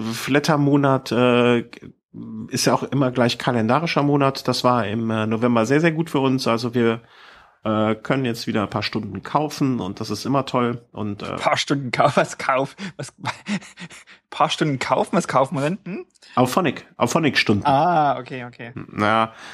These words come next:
Speaker 1: d-, du siehst immer die Prostituierten am Straßenrand, nicht ich. Ne? Das haben wir schon oft genug festgehalten. Äh, wir können ein paar Stunden Auphonic wieder kaufen und das, äh, macht uns immer sehr, sehr glücklich, sehr, sehr demütig. Vielen, vielen, vielen Dank.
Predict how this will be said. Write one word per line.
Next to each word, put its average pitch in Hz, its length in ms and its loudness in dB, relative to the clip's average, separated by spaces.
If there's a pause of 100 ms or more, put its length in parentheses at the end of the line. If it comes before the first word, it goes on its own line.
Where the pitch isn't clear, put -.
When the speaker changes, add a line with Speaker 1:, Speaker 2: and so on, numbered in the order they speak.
(240)
Speaker 1:
d-, 113 340 0
du 135 200 4
siehst 120 260 2
immer 110 180 2
die 101 140 -6
Prostituierten 107 760 -2
am 95 100 0
Straßenrand, 98 680 -2
nicht 175 240 -2
ich. - 420 0
Ne? 147 160 0
Das 151 140 -2
haben 156 720 0
wir 170 60 2
schon - 160 -2
oft 147 140 0
genug 131 200 4
festgehalten. 101 640 0 (640)
Äh, 127 320 4
wir 123 80 -2
können 139 160 2
ein 117 60 2
paar 117 120 0
Stunden 98 200 -2
Auphonic 156 340 0
wieder 120 140 0
kaufen 110 400 -2
und - 180 -6
das, - 180 -6
äh, 90 120 -6 (160)
macht 95 200 -4
uns - 120 -8
immer 95 160 -2
sehr, 110 160 2
sehr 110 100 2
glücklich, 107 360 -4
sehr, 95 120 -2
sehr 95 160 -2
demütig. 98 480 -4
Vielen, 98 240 -2
vielen, 92 240 -2
vielen 92 200 -2
Dank. 151 300 -2